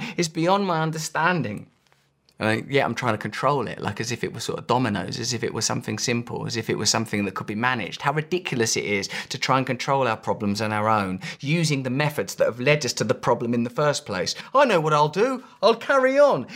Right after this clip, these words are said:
Any version of self-reliance is that. It's an inability, an unwillingness to step outside the sort of, cru-, not crucible, the kind of,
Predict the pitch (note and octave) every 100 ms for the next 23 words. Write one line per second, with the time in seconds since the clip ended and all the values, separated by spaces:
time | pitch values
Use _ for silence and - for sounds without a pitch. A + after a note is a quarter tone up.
0 | - C4+ C#4+ A#3+ F3 D#3+ D3 C#3+ C3 -
1 | B2+ C3 A#2+ A#2 G#2+ G#2 G#2 G2+ F#2 D#2
2 | - - - - E3+ D#3+ D#3+ - G3 G#3
3 | A3 G3 G#3+ G3+ F3+ C#3+ D#3+ E3+ F3 B3
4 | F#3+ C3+ - D3 - G3 F#3+ D#3 D#3+ E3
5 | D#3+ D#3 D#3 - - - E3 - - -
6 | A3+ - - - G3 G3+ - B2 A#2 G#2
7 | C#3 - _ - - D#3 D#3 G3 F3 E3+
8 | D#3+ D3+